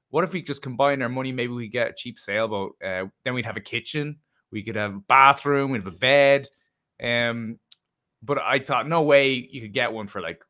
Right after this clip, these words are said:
under ten grand or something. But actually, you can. You can get sailboats real cheap. Um, so I kinda had to do to buy a sailboat. I had enough money after New York, but then I thought, "Oh, what was I gonna do afterwards?" You know, I needed to, uh, build up some passive income and just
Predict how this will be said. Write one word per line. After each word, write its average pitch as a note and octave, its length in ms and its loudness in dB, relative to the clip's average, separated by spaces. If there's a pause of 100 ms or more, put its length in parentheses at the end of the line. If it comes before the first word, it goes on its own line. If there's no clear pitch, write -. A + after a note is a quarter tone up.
(120)
under G#2+ 200 -10
ten G#2+ 260 -8
grand G#2 400 -4
or F#2 80 -8
something. G2 340 -16
But B2 140 -8
actually, B2+ 360 -2
you A2 180 -6
can. C3+ 320 0
You A#2 80 -4
can C#3 100 -8
get C3 180 -4
sailboats A2+ 460 -4
real D3 220 0
cheap. - 340 -14 (580)
Um, G2+ 520 -4 (680)
so D#3+ 220 2
I F3 60 6
kinda F#3+ 200 4
had F3 120 6
to C#3 60 -6
do C3+ 120 0
to B2+ 80 -6
buy G#2+ 160 0
a G2+ 60 -2
sailboat. G#2+ 480 -4 (260)
I - 60 -8
had F3 120 4
enough F3 220 -2
money D3 180 -2
after C3+ 280 -2
New B2 100 -6
York, C#3+ 420 -2
but C3 140 -2
then C3 180 0
I C3 100 -2
thought, B2 300 2
"Oh, A#2+ 60 0
what C3 160 -2
was B2 100 -6
I A#2 40 -6
gonna A#2+ 120 -8
do A2+ 160 -6
afterwards?" G2+ 640 -4
You F#2 80 -10
know, F#2+ 320 -8 (500)
I A2+ 100 -12
needed B2+ 260 -6
to, A2+ 500 -2 (240)
uh, A2 200 -16 (100)
build B2 160 -6
up G#2+ 80 -8
some A2 140 -14
passive A2+ 380 -4
income A2 360 -6
and A#2+ 100 -8
just - 240 -12